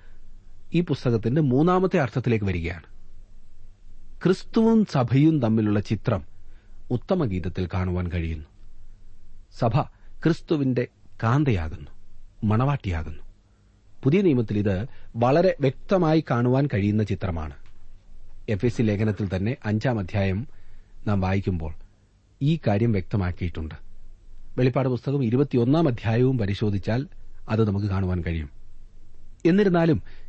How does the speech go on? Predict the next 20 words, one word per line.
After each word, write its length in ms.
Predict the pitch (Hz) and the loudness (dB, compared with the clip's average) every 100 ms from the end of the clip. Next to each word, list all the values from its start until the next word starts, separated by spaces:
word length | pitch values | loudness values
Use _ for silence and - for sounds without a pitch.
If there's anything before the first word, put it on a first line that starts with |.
| - - - | -14 -2 4
ഈ 140 | 226 | 4
പുസ്തകത്തിൽ 640 | 254 - - 180 - 98 127 - - - 151 | 4 -2 0 0 2 0 -2 -8 -12 -6 2
ദൈവം 480 | 151 190 160 127 - - - - | 4 4 2 2 -2 -12 -6 0
തന്റെ 140 | 160 165 | 2 4
വലിയ 320 | 120 143 202 | 6 6 4
സ്നേഹത്തെ 680 | - 120 131 151 143 - 147 | 4 2 2 2 -2 2 2
നമുക്ക് 540 | 117 113 120 98 107 - - - - - | 4 2 2 -2 -4 -6 -12 -14 -8 0
മനസ്സിലാക്കി 640 | 117 143 - 175 135 143 127 | 4 4 4 4 4 0 2
തരുവാനായി 600 | 104 107 101 95 90 78 - _ _ _ _ - - | 2 4 2 2 0 -4 -10 _ _ _ _ -20 -2
ഉത്തമമായ 760 | 156 - 226 196 160 127 120 123 | 0 0 0 2 2 2 2 2
മനുഷ്യ 640 | 104 104 143 - - 170 | 2 0 0 -2 -4 -4
സ്നേഹത്തിന്റെ 800 | - - 110 113 120 - 123 120 | -4 -2 0 0 -2 -2 -2 0
ചിത്രം 560 | - 95 - 113 113 123 - | 0 -2 0 0 0 -2 0
ഉപയോഗപ്പെടുത്തിയിരിക്കുന്നു. 840 | 98 98 95 98 85 90 82 80 - - - - - - - - - - - | 2 4 2 -2 -4 -6 -6 -10 -12 -14 -16 -14 -12 -12 -14 -16 -14 -8 0
ദൈവത്തിന് 420 | 107 113 120 110 | 4 4 4 4
നമ്മോടുള്ള 480 | 101 110 113 95 104 | 4 4 4 2 2
അത്ഭുതകരമായ 800 | 107 113 101 139 131 123 120 120 | 2 2 4 2 2 2 2 2
സ്നേഹത്തെ 580 | - 101 101 113 - 110 | 0 0 0 -2 -2 -2
മനസ്സിലാക്കുന്നതിനു 880 | 95 104 - 110 98 98 98 90 | 0 -2 -2 -2 -2 -2 -2 -2
വേണ്ടി 400 | 87 87 90 85 | 0 0 0 -2